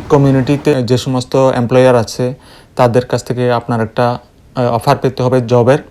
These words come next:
এবং সেটা পার্মানেন্ট ফুল টাইম অফার, কোনো সিজনাল না। এবং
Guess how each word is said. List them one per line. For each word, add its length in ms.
এবং 220
সেটা 240
পার্মানেন্ট 580
ফুল 220
টাইম 220
অফার, 300
কোনো 160
সিজনাল 460
না। 240
এবং 380